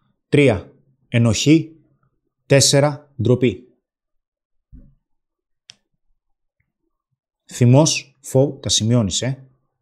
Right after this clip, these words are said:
Θυμός, φόβος, ντροπή, ενοχή. Όταν αισθάνεσαι πολύ συχνά αυτά τα συναισθήματα, κάτι δεν πάει καλά. Κάτι δεν πάει καλά.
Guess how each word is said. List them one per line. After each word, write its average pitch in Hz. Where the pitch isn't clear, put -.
Θυμός, -
φόβος, -
ντροπή, 131
ενοχή. 135
Όταν 156
αισθάνεσαι 156
πολύ 139
συχνά 147
αυτά 147
τα 147
συναισθήματα, 143
κάτι 156
δεν 143
πάει 170
καλά. 156
Κάτι 185
δεν 156
πάει 202
καλά. 196